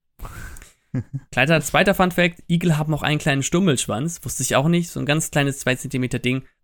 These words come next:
Speaker 2: was man aber nie sieht, weil es immer unter Stacheln verborgen ist. So, jetzt genug aber zu den Funfacts und das Aussehen von Igeln. Wer einen Igel gesehen hat, weiß bestimmt, dass der Igel ein paar besondere Verhaltensweisen hat.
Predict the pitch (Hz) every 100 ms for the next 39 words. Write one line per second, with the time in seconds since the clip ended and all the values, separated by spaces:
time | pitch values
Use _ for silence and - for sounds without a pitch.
0 | - 127 135 123 123 127 120 123 123 117
1 | 117 117 113 110 123 117 110 - 98 101
2 | 117 147 - _ _ - 147 135 - -
3 | _ _ _ 139 - 208 214 175 165 -
4 | - 147 143 147 165 156 - 131 117 135
5 | 135 127 135 139 131 147 170 _ _ -
6 | _ _ - - _ _ _ _ _ -
7 | 151 190 202 196 165 156 180 175 160 127
8 | 135 165 156 - 175 170 143 - - 131
9 | - 170 160 160 156 143 - - _ _
10 | - 131 - 143 139 123 135 147 131 123
11 | 123 120 120 - 101 101 107 135 180 -
12 | -